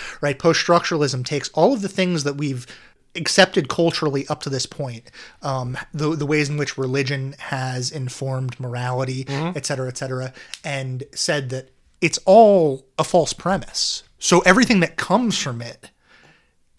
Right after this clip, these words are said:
Speaker 1: is, like, in theory, fucked.
Speaker 2: Yeah.
Speaker 1: Like, we don't, we don't
Speaker 2: Flunked.
Speaker 1: we don't need to, uh,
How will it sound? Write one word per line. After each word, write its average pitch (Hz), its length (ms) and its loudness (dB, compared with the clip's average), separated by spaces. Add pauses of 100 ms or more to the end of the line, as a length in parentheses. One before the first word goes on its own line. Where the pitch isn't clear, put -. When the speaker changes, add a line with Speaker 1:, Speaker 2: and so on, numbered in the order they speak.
(120)
Speaker 1:
is, 156 460 0
like, 139 480 -2 (560)
in 170 180 0
theory, 143 520 -4
fucked. - 720 -8 (140)
Speaker 2:
Yeah. - 100 -2
Speaker 1:
Like, 151 140 2
we 180 80 4
don't, 220 160 2
we 175 120 0
don't 180 240 0
Speaker 2:
Flunked. 110 560 -4
Speaker 1:
we 190 80 6
don't 214 180 0
need 160 640 -4
to, 135 640 -6
uh, 120 440 -8